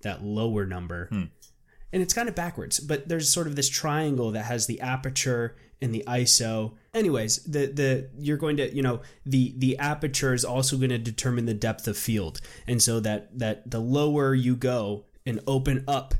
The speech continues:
Speaker 1: that, uh, that aper-, aperture and open up that, that lens, um, to let light in, the more shallow depth of field. So that's what's going to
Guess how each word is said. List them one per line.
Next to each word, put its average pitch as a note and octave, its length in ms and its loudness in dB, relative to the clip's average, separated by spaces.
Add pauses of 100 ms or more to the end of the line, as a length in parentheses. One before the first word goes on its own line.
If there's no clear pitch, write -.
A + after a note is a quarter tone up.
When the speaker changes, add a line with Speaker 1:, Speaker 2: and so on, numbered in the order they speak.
(140)
Speaker 1:
that, A2 380 -2
uh, G#2+ 360 0 (120)
that A2+ 180 -4
aper-, C3 420 -4
aperture B2 460 -2
and G#2 80 0
open B2 260 0
up A#2 140 -2
that, A#2+ 300 -4 (120)
that A2+ 220 -4
lens, B2 520 0 (320)
um, G#2+ 480 0 (120)
to A#2 100 -4
let A#2 220 -2
light C#3+ 260 2
in, G#2+ 300 -2 (280)
the A#2 460 0
more B2+ 220 2
shallow B2 480 2
depth A2 300 -2
of G#2+ 80 -2
field. A2 260 0
So - 120 -2
that's C#3 220 -2
what's C3+ 260 0
going A#2+ 200 -2
to A2+ 100 -2